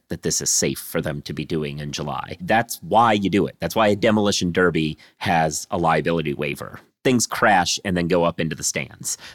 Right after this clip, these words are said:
They know that, and that's why they have these things. The fact that these states are doing this should give lie to the whole process and should be a reason to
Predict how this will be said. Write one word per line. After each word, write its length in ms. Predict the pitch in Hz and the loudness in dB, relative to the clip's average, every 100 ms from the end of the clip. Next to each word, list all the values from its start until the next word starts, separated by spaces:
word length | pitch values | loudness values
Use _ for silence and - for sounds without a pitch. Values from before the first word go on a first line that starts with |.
| - | 0
They 120 | 120 | 2
know 200 | 113 90 | 4 2
that, 260 | - - - | 0 -14 -4
and 120 | 101 | 0
that's 200 | 117 113 | 2 2
why 180 | 120 123 | 2 4
they 160 | 117 110 | 2 0
have 220 | 107 92 | 0 -2
these 220 | 73 - | -4 -8
things. 260 | - - - - - - _ | -8 -10 -14 -16 -18 -20 _
The 140 | 113 139 | -2 0
fact 320 | - 165 170 | 2 0 0
that 120 | 160 | -4
these 160 | 123 - | -2 0
states 260 | 120 110 | 0 0
are 60 | 107 | 0
doing 300 | 90 95 95 | 2 2 2
this 240 | 98 - - | 0 -2 -6
should 440 | - - 139 98 | -6 2 2 2
give 200 | 107 95 | 2 2
lie 360 | 87 87 82 78 - | 2 0 0 -4 -4
to 160 | 90 | -4
the 160 | 85 80 | -2 -4
whole 340 | - 110 90 | -2 0 0
process 600 | - 85 73 - - - | 2 0 0 -2 -6 -6
and 200 | - 90 | -4 -4
should 320 | - 160 143 | -2 0 0
be 300 | - 107 95 - - | 0 0 0 -6 -14
a 120 | - 107 | -2 0
reason 480 | 92 95 90 87 | 0 0 -2 -4
to 280 | 87 92 90 | -2 0 0